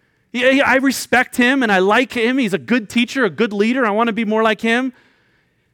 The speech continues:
This is, imagine that. Imagine if I said that. "Your eternal destiny will depend," I don't even want to say it. It just feels weird, right? "Your eternal destiny depends." Jesus is saying, "Your eternal de-, destiny depends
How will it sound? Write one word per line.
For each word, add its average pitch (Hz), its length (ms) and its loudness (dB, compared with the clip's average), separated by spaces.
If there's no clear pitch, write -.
This 262 300 0
is, 202 100 -14
imagine 254 720 2
that. 156 180 0
Imagine 269 360 2
if 269 120 -2
I 294 200 2
said - 160 0
that. 156 140 0
"Your 247 260 0
eternal 240 320 -4
destiny 165 520 -2
will 175 80 0
depend," 160 340 -4
I 175 100 -4
don't 202 120 -2
even 123 100 -6
want 120 160 -8
to - 60 -16
say 151 180 -2
it. 101 80 -8
It 110 80 -12
just - 180 -20
feels 110 200 -10
weird, 107 240 -10
right? 202 240 0
"Your 254 160 0
eternal 302 380 2
destiny 254 460 0
depends." 202 800 -2
Jesus 269 540 -2
is 185 140 -4
saying, 170 400 -4
"Your 208 260 0
eternal 196 380 -6
de-, 165 180 -4
destiny 147 460 -6
depends 123 500 -6